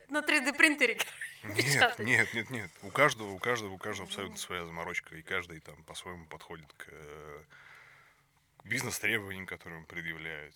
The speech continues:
Speaker 2: там, к комплаенсу, к, э, политикам безопасности. Объекты цода обычно охраняются там достаточно жёстко. Всякие капсульные системы по проходу, пропуска, охрана, прочее, и так далее, и тому подобное.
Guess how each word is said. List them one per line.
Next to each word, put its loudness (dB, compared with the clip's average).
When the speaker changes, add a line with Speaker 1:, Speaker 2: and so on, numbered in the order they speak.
Speaker 2:
там, -16
к -20
комплаенсу, -2
к, -20
э, -6
политикам -4
безопасности. -10
Объекты -6
цода -4
обычно -6
охраняются -8
там -18
достаточно -10
жёстко. -16
Всякие -6
капсульные -6
системы -10
по -16
проходу, -8
пропуска, -4
охрана, -8
прочее, -12
и -20
так -20
далее, -16
и -20
тому -20
подобное. -20